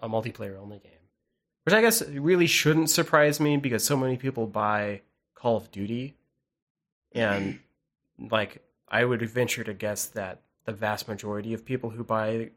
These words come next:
Call of Duties these days, like, don't touch the mul-, the single player and just play the multiplayer. But yeah, that surprised me. And then I thought, well, but no, it's also, like,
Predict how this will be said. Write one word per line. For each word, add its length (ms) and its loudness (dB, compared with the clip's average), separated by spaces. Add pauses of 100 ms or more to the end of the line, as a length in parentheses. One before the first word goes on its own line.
Call 220 -2
of 80 -6
Duties 360 -6
these 200 -8
days, 480 -6
like, 180 -14
don't 240 -12 (360)
touch 400 -4
the 100 -6
mul-, 240 0
the 120 -2
single 260 -2
player 300 -2
and 200 -8
just 240 -12
play 120 -4
the 100 -10
multiplayer. 540 -10 (2750)
But 460 -4 (1600)
yeah, 400 2
that 240 6
surprised 440 -2
me. 120 -12
And 180 0
then 80 6
I 60 8
thought, 280 2
well, 380 6
but 200 0
no, 280 6
it's 200 2
also, 380 4
like, 280 -4